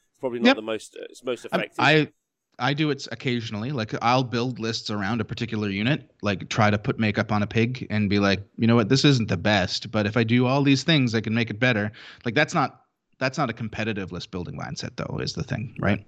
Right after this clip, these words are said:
Speaker 1: That's not right.
Speaker 2: Um, yeah, but, like, if you have a favorite unit that you wanna make work, like, Blade Guard aren't terrible. They're probably not the best unit to pick in,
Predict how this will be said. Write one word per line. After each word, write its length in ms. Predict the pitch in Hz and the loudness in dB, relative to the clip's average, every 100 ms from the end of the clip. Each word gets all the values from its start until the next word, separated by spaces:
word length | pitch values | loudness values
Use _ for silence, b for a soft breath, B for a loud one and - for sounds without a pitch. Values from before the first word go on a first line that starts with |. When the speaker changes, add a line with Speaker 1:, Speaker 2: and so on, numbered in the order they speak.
| B B B B | B B B B
Speaker 1:
That's 140 | 110 107 | -4 2
not 60 | |
right. 360 | 90 85 80 78 | 4 4 2 0
Speaker 2:
Um, 180 | - - _ _ _ _ _ 214 | -4 -12 _ _ _ _ _ -4
yeah, 180 | 107 - - | -2 -2 -2
but, 540 | 131 170 123 127 - _ _ _ - | 4 6 6 4 -6 _ _ _ -4
like, 240 | 113 - - - _ _ | -2 -2 -16 -20 _ _
if 240 | 120 117 | -2 2
you 220 | 123 151 | 4 4
have 240 | 143 127 127 | 4 2 0
a 80 | 104 | -6
favorite 400 | - 113 110 104 | -4 -4 -4 -6
unit 300 | 113 104 104 | -4 -4 -8
that 100 | 85 | -6
you 120 | 107 | -4
wanna 180 | 107 104 | -2 0
make 200 | 104 - | -2 0
work, 300 | 107 - B B B | -2 -2 B B B
like, 120 | 127 110 | -4 4
Blade 300 | 135 165 180 | 6 6 6
Guard 200 | 120 107 | 2 2
aren't 200 | 104 - | -2 -6
terrible. 500 | 107 113 92 90 101 - _ _ - | -4 -4 -4 -8 -10 -14 _ _ -4
They're 120 | 113 | -4
probably 540 | - 113 123 139 135 | -2 0 0 0 0
not 200 | 120 110 | 2 0
the 60 | 113 | 0
best 280 | 104 98 110 | -2 -2 -4
unit 200 | 101 - | -4 -8
to 60 | |
pick 220 | - 107 - | -8 -6 -4
in, 180 | 98 | -6